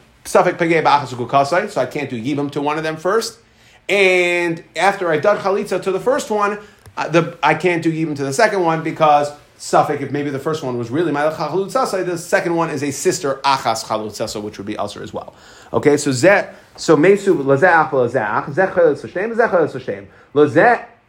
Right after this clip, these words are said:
echad, v'lazeh shnayim. Okay, so let's say one of them had one and one of them had two.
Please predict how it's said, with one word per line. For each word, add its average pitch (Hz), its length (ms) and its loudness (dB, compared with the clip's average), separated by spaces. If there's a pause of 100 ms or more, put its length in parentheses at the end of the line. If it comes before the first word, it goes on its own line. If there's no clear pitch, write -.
(180)
echad, 143 400 0
v'lazeh 143 400 0
shnayim. 170 840 -4 (360)
Okay, 135 420 -6 (140)
so - 140 0
let's 202 320 2
say 196 320 6
one 185 280 2
of 226 60 0
them 185 200 -2
had 151 260 -2
one 135 320 -2
and 160 240 -4
one 220 140 0
of 202 60 -2
them 175 140 0
had 147 320 -2
two. 120 240 -4